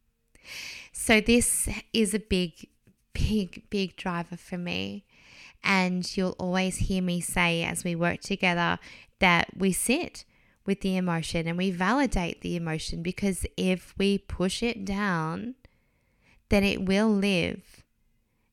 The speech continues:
and remain in your body, and it will show up as illness, as injury, as unexplained pain, as anxiety,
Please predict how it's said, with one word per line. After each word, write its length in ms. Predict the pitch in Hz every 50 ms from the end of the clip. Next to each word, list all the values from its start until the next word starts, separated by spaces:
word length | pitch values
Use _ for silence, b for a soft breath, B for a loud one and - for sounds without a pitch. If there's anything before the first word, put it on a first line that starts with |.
| _ -
and 160 | - 190 185
remain 520 | 185 185 185 185 185 180 170 165 165 165 170
in 180 | - - 180
your 140 | 175 175 175
body, 460 | 165 - 175 170 165 175 - - - -
and 140 | 185 196 196
it 100 | 190 -
will 140 | 196 202
show 300 | 202 - - - 214 208
up 280 | 208 196 175 - - - - B B B B B
as 160 | B 190 185 - - -
illness, 540 | 190 190 196 196 190 175 - - - - - -
as 160 | 180 180 - - -
injury, 580 | - 180 190 185 185 175 - 175 165 160 160 - -
as 140 | 175 180
unexplained 800 | - - - 180 190 196 190 - - - 196 185 180 180 180 -
pain, 580 | - - - - 185 180 175 170 165 160 170 170 B B B B B
as 180 | - 190 185 - -
anxiety, 800 | 185 190 180 175 175 165 180 170 175 175 175 170 165 165 165